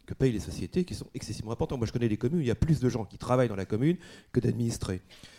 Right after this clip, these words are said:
Et je suis assez sidéré qu'il n'y ait pas du tout de rapprochement, ou très peu de rapprochement, avec les sociétés privées, qui sont consommatrices, euh, notamment, euh, de sport. Et, euh,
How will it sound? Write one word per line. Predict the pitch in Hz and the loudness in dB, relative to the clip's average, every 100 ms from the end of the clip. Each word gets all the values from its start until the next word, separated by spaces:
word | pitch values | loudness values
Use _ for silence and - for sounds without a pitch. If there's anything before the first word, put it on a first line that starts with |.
| - _ | -20 _
Et | 92 | 0
je | 104 | 4
suis | 135 139 | 4 4
assez | 123 165 | 4 2
sidéré | - 131 123 156 | -2 2 4 4
qu'il | 190 120 110 - - _ | 4 6 6 2 -18 _
n'y | - 123 | 2 2
ait | |
pas | 123 156 | 4 2
du | 156 139 | 2 2
tout | 165 | 4
de | 117 | 6
rapprochement, | 92 139 - 131 - - 110 | 6 4 2 0 0 -2 2
ou | 127 | 2
très | 120 101 196 | 2 0 0
peu | 180 - 120 | 0 4 4
de | 107 | 4
rapprochement, | 95 - 92 98 101 95 - | -4 -4 -4 -6 -6 -6 -4
avec | 95 95 107 104 | -2 0 0 -2
les | |
sociétés | 92 98 101 101 | -4 -4 -4 -4
privées, | - 131 180 - - - - _ | -2 2 2 0 -12 -20 -20 _
qui | - 147 | -6 -4
sont | - - 151 | -2 2 0
consommatrices, | - 143 139 131 - - - - - - | 2 2 4 4 2 0 -2 -8 -10 -2
euh, | 98 98 95 | 2 2 2
notamment, | 98 95 98 101 - | 0 2 2 2 2
euh, | 95 | 0
de | 90 | 0
sport. | 95 - 95 98 - _ - - _ | -2 2 0 0 -8 _ -20 -20 _
Et, | 160 131 135 - | 2 6 6 4
euh, | 120 120 117 113 110 104 95 87 67 50 | 2 4 4 4 4 2 2 2 0 -4